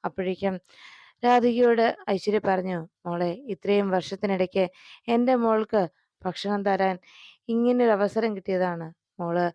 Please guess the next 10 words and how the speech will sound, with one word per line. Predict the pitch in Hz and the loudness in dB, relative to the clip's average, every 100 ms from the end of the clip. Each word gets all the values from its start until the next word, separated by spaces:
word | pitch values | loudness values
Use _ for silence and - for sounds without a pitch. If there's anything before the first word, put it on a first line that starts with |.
| _ _ - | _ _ -2
അമ്മയെ | 240 240 | 0 2
നിരാശപ്പെടുത്തരുത്, | 208 190 196 220 202 175 - 170 165 180 _ | 2 0 0 -2 -4 -8 -4 -4 -4 -8 _
ഇത് | 208 202 | -2 0
കഴിക്കും | 202 190 196 220 | 0 -2 -2 -2
മോളെ" | 202 185 175 269 _ | 0 0 -4 -8 _
എന്ന് | 202 196 | -10 -4
പറഞ്ഞ് | 185 165 170 160 - - _ _ | -4 -4 -6 -10 -14 -20 _ _
വീണ്ടും | 226 233 226 220 - _ _ - - _ _ | 0 2 2 0 0 _ _ -20 -20 _ _
അത് | 247 | 0
കഴിക്കാനായി | 247 226 202 202 220 208 196 180 | 2 2 0 0 0 0 -2 -4